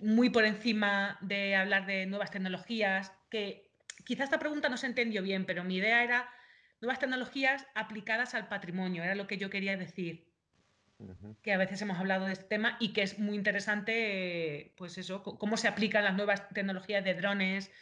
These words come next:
Speaker 1: de, de, de
Speaker 2: Ya, ya.
Speaker 1: escáneres tres D al, al,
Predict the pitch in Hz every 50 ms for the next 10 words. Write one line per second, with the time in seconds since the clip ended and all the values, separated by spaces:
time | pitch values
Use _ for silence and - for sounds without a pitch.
0 | - - - _ - 185 196 196 190 185 180 180 180 180 175 175 170 135 - 156
1 | 151 190 180 175 175 170 170 165 185 180 - 85 82 208 196 208 196 196 202 196
2 | 196 190 - - 208 190 156 180 202 208 214 233 226 - - _ _ _ _ _
3 | _ - 180 180 175 170 165 165 160 160 156 156 156 156 156 156 151 147 147 -
4 | - - _ _ - 170 170 160 156 156 151 139 -